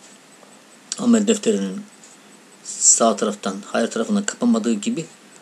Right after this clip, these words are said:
buradan anlaşılıyor ki sol taraftan da kapanmaz. Yani kötü bir şey işleyen kişinin günahı onu işleyen olduğu gibi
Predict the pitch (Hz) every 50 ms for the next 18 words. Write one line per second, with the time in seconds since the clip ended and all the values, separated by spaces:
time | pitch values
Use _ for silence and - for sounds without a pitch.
0 | - - - 110 214 220 220 214 196 160 - 143 131 - - 160 - - - -
1 | - - - - 127 117 104 - 104 104 - 107 104 110 - - - - 98 92
2 | 90 87 202 202 196 202 226 247 254 - - - - - - - - - - -
3 | - 107 107 110 101 - - 107 101 98 - - - 110 101 - - - - 220
4 | 233 190 - - - - - - - - - - - - - 113 104 98 92 110
5 | 131 151 - - - 123 120 107 104 107 101 - - 113 107 104 107 107 107 117
6 | 101 101 104 135 156